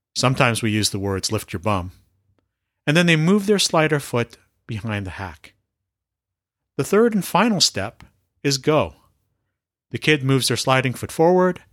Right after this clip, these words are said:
and fully extends their trailing leg behind them.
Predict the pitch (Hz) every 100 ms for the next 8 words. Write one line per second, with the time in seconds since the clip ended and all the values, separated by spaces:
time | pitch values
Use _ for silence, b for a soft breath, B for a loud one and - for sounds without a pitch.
0 | _ _ _ _ 127 120 117 - 170 185
1 | 165 - 143 143 139 131 120 - 165 147
2 | 113 95 90 - - - 98 107 95 82